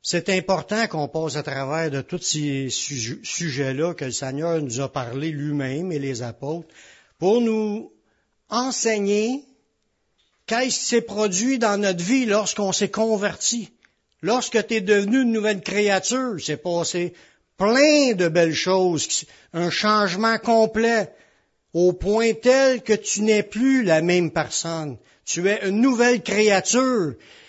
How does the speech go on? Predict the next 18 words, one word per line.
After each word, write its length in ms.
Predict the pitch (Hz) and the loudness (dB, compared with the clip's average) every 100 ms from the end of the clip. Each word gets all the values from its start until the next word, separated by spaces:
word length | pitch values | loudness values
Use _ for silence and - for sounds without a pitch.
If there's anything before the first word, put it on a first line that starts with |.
| _ | _
Puis 120 | - | -6
t'as 120 | - 202 | 0 0
un 60 | |
paquet 400 | 202 233 - 262 | 2 0 2 2
de 100 | 220 | 4
nouveaux 360 | 214 220 214 233 | 4 4 2 2
statuts 680 | - 233 202 196 214 302 302 | 0 0 0 2 4 4 4
que 220 | 185 165 | 2 2
Dieu 800 | 160 190 269 330 339 311 170 - | 0 2 6 6 4 0 -2 -2
t'a 160 | 196 185 | 0 2
donnés. 520 | 180 180 185 190 175 | 4 4 4 2 2
C'est 100 | - | 0
pas 140 | 170 | -2
toi 200 | 165 226 | 0 -2
qui 100 | 220 | 0
les 180 | 202 175 | 0 0
as 80 | 185 | 2
mérités. 680 | 185 160 147 180 214 240 | 2 0 -2 -4 -4 -6